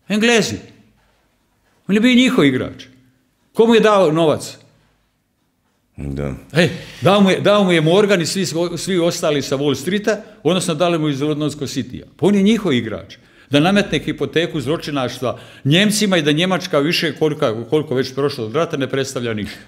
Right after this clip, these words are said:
Speaker 2: Pa dobro, pokušavamo vidjeti koliko onda
Speaker 1: U
Speaker 2: Ukrajina
Speaker 1: geopolitičkom smislu.
Speaker 2: E, znači, Rusija smije biti naoružana, Ukrajina ne smije biti naoružana.
Speaker 1: Ne
Speaker 2: Je li
Speaker 1: smije
Speaker 2: to tako?
Speaker 1: biti, da. Zato,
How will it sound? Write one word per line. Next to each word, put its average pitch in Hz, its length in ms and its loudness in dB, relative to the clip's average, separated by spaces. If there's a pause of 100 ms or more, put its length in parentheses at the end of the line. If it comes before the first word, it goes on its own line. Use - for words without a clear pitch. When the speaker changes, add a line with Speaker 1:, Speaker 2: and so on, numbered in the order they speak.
(120)
Speaker 2:
Pa - 60 -18
dobro, 60 180 -6
pokušavamo 85 540 -4
vidjeti 78 400 -4
koliko 127 400 -2
onda 123 160 0
Speaker 1:
U - 40 6
Speaker 2:
Ukrajina 185 200 6
Speaker 1:
geopolitičkom 113 420 2
smislu. 117 400 -4 (500)
Speaker 2:
E, 87 180 -2
znači, 98 360 -2
Rusija 117 300 0
smije - 600 0
biti 127 180 -2
naoružana, 117 420 -2
Ukrajina 104 680 -2
ne 82 140 0
smije - 180 -8
biti 50 180 -14
naoružana. 52 380 -6
Speaker 1:
Ne 156 60 4
Speaker 2:
Je 214 40 4
li 220 60 4
Speaker 1:
smije 220 240 4
Speaker 2:
to - 80 0
tako? 185 80 4
Speaker 1:
biti, 131 180 -4
da. 147 400 0
Zato, 180 360 -4